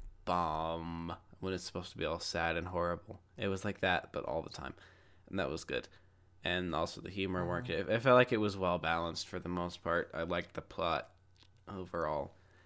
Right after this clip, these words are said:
Speaker 1: But it's got those few little holes that we talked about earlier, and so I wanna give it, like, I don't know, a sixteen as well.
Speaker 2: Uh-huh.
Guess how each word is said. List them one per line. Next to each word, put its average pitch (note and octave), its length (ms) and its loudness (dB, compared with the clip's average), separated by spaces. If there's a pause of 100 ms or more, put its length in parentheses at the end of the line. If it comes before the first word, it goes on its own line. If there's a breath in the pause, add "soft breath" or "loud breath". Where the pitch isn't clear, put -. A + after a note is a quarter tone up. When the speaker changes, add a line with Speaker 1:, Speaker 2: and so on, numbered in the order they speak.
(120 soft breath)
Speaker 1:
But G2+ 120 4
it's G2+ 120 2
got G2+ 240 4
those F#2+ 200 -2
few F2+ 260 0
little E2 220 0
holes G#2 480 2
that F2+ 140 2
we G2 80 0
talked F#2+ 280 0
about F#2+ 240 2
earlier, F#2+ 600 4
and E2+ 240 -2
so D#2 260 0
I E2 100 2
wanna D#2+ 240 -4
give D#2+ 200 -10
it, - 120 -6
like, - 340 -8 (1080 soft breath)
I C2+ 120 -4
don't B1 160 -6
know, C2 160 -6
a - 40 -8
sixteen - 520 -8
as - 140 -6
well. - 280 -8 (2000)
Speaker 2:
Uh-huh. C3+ 300 0